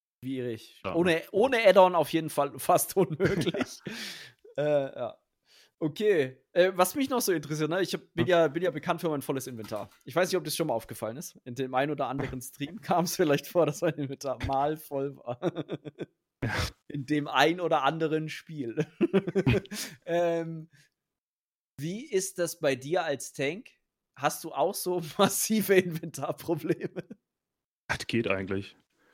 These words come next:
Speaker 2: Du hast
Speaker 1: Scheiße.
Speaker 2: zwar auch so d-, die, die Sets, die du wirklich irgendwie immer spielst, also Jolnagrin, P A,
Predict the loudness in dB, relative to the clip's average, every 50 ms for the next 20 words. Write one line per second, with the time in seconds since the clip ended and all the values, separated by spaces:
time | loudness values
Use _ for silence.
0 | _ _ _ _ -4 -2 -2 -2 -2 0 2 4 4 4 2 0 -2 -4 -4 -4
1 | -8 -12 -12 -12 -16 -18 -20 _ _ _ -16 -16 -16 _ -18 _ -12 -10 -8 -4
2 | -2 -4 -2 0 0 0 0 0 -4 -6 -6 -4 -4 -6 -6 -4 -4 -4 -4 -4
3 | -6 -6 -4 -6 -6 -6 -8 -6 -4 -4 -4 -4 -4 -6 -6 -6 -8 -8 -8 -10
4 | -6 -2 -2 0 0 0 -4 -6 -6 -8 -8 -6 -6 -6 -6 -8 -8 -8 -8 -10
5 | -10 -12 -14 -14 -10 -6 -6 -6 -4 -4 -4 -4 -4 -4 -6 -6 -8